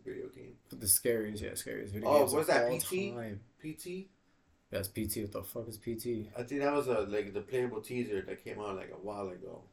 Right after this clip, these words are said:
Speaker 2: Why
Speaker 1: Yeah,
Speaker 2: it look,
Speaker 1: that,
Speaker 2: why
Speaker 1: that
Speaker 2: it
Speaker 1: was
Speaker 2: look like
Speaker 1: crazy.
Speaker 2: a Bewitched project? I mean, uh, not Bewitched, uh, Blair Witch. Blair Witch Project.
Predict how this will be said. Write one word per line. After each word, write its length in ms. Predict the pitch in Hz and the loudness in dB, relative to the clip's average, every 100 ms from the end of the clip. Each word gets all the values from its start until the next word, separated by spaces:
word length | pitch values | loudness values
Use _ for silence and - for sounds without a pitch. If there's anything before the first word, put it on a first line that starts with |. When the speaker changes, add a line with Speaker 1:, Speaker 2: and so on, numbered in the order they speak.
| _ - | _ -2
Speaker 2:
Why 120 | 120 | 2
Speaker 1:
Yeah, 60 | |
Speaker 2:
it 100 | 123 135 | 4 4
look, 80 | 101 | 2
Speaker 1:
that, 180 | 95 101 | 2 2
Speaker 2:
why 60 | 120 | 4
Speaker 1:
that 60 | |
Speaker 2:
it 80 | 131 135 | 4 4
Speaker 1:
was 100 | 131 | 4
Speaker 2:
look 80 | 131 | 4
like 60 | |
Speaker 1:
crazy. 120 | 104 101 | 4 2
Speaker 2:
a 40 | 123 123 | 0 0
Bewitched 320 | 127 123 - | 0 0 -2
project? 560 | 117 110 117 117 - - | -6 -6 -6 -10 -12 -14
I 20 | |
mean, 220 | 113 117 110 | -8 -6 -6
uh, 160 | 101 | -6
not 200 | 101 101 | -6 -8
Bewitched, 400 | 98 95 98 95 | -8 -6 -6 -8
uh, 120 | 101 95 | -8 -6
Blair 240 | 117 113 | -4 -2
Witch. 380 | 104 95 - - _ _ _ - | -2 -6 -8 -12 _ _ _ -10
Blair 120 | - 113 | -6 -6
Witch 180 | 120 - | -6 -8
Project. 360 | - - - | -10 -10 -16